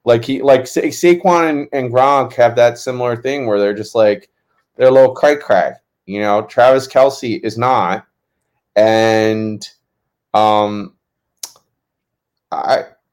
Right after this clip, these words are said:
I think that was the best season ever by a tight end last year. A hundred and five, fourteen hundred yards, eleven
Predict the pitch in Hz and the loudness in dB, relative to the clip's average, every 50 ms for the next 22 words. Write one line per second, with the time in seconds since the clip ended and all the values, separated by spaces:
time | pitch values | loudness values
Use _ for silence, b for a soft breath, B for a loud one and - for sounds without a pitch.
0 | _ _ _ _ _ _ - - 120 - 254 302 - 381 381 370 302 - 311 226 | _ _ _ _ _ _ -8 -6 -6 -4 -6 -4 -2 -2 -2 -2 -2 -4 -8 -2
1 | 180 170 175 165 - - - - 208 247 233 226 226 220 196 196 214 214 175 110 | 0 0 0 0 -2 -8 -12 -10 -8 -8 -8 -6 -4 -2 -2 -2 -2 -2 -4 -4
2 | - - 78 76 76 76 - - 80 76 76 73 73 69 65 73 71 - - 80 | -2 -2 -2 0 -2 -2 -4 -4 -4 -4 -4 -6 -8 -8 -8 -8 -8 -8 -8 -8
3 | 76 76 78 - - - 87 98 120 135 135 175 170 165 139 135 117 - 110 104 | -8 -6 -6 -4 -2 -2 0 0 -2 0 0 0 0 0 -2 -2 0 2 4 4
4 | 104 107 113 123 131 139 135 131 - - 123 123 123 - 135 127 131 127 123 123 | 6 6 6 6 4 4 0 -4 -2 -2 -2 -2 -2 -4 -6 -4 -4 -4 -4 -4
5 | 123 117 101 98 95 98 95 104 107 101 - - 104 101 101 101 104 107 | -6 -2 0 2 2 4 4 2 2 0 -2 -2 2 2 2 2 0 -2